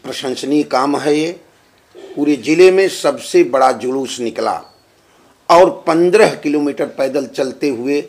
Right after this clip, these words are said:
मड़ियाहू की धरती पर विवेकानंद विद्यालय पर पहुंच करके रामलीला मैदान में सम्मिलित हुए।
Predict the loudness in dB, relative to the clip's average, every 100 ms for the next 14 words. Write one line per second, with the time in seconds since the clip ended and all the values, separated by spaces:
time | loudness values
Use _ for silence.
0 | _ _ _ _ -14 -6 -2 2 4 4
1 | 2 -2 -10 -10 _ _ _ -20 -20 -14
2 | -6 -6 0 -2 0 -2 -2 -6 _ _
3 | _ _ _ _ -16 -6 0 0 2 2
4 | 2 0 -2 -4 0 0 2 0 0 -2
5 | -4 -8 -6 -4 -2 -2 -2 -2 -2 -4
6 | -2 -2 2 2 4 4 2 -2 -16 _
7 | _ _ _ _ _ _ _ _ _ _
8 | _ _ _ -14 -4 -2 2 0 2 6
9 | 6 6